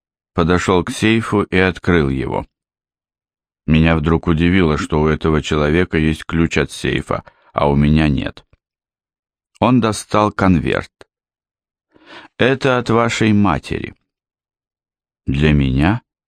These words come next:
«Она велела отдать письмо, если вы придете в магазин». «Но я не хочу. Если вы просто придете в магазин,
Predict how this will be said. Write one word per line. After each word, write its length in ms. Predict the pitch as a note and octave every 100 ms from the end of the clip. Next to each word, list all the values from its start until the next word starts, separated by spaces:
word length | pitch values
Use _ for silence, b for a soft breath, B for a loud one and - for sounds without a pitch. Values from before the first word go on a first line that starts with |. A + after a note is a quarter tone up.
| _ _ _ _ _ _ -
«Она 280 | D#3 G#2 G#2+
велела 520 | G#2 G2+ G#2+ G2+ G2
отдать 360 | F2 E2+ G2 -
письмо, 440 | F#2 - A2+ A#2
если 380 | E2+ E2+ - E2+
вы 200 | E2+ F2
придете 600 | - F2 D#2+ F#2 - D#2+
в 80 | D#2+
магазин». 680 | D#2+ E2 E2 - C#2 A#1 - _ _ _ _ _ _ _ _ _ _ _ _
«Но 140 | D2 C2+
я 200 | D2+ D#2+
не 140 | D#2+
хочу. 580 | - D2+ - - A#2 E2+ _ _ _ _ _ _ _ -
Если 360 | B2 - F#2+
вы 200 | F2+ F2+ - -
просто 600 | F2+ A#2 B2+ - - E2+
придете 680 | - E2 D2 G2+ A#2 A#2+ G#2+
в 60 |
магазин, 760 | G#2+ G2 F#2+ F2+ D2+ C2+ -